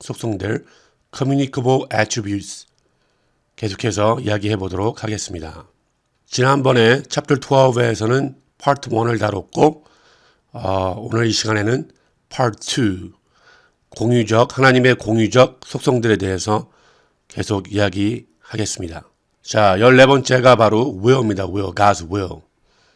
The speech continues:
이 will은 한국말로 번역하면 하나님의 뜻, 하나님의 어떠한 작정하심이라고 말할 수 있겠는데요. 우리가 그 하나님의 뜻을, 어, 일반적으로 얘기-, 얘기할 때는 어떤 것이 있냐면,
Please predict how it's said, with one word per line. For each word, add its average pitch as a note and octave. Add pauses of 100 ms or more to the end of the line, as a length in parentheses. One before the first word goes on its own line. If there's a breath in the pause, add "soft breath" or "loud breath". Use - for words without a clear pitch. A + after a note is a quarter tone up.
(160)
이 G#2
will은 A#2+
한국말로 B2+
번역하면 G#2+ (180)
하나님의 A#2 (140)
뜻, C3 (120)
하나님의 A2+
어떠한 G2
작정하심이라고 G2+
말할 G2
수 -
있겠는데요. F#2 (720 soft breath)
우리가 B2
그 A2+
하나님의 E3
뜻을, C3 (240)
어, G#2
일반적으로 B2
얘기-, G#2
얘기할 G#2
때는 A2+ (140)
어떤 A#2
것이 G#2+
있냐면, G2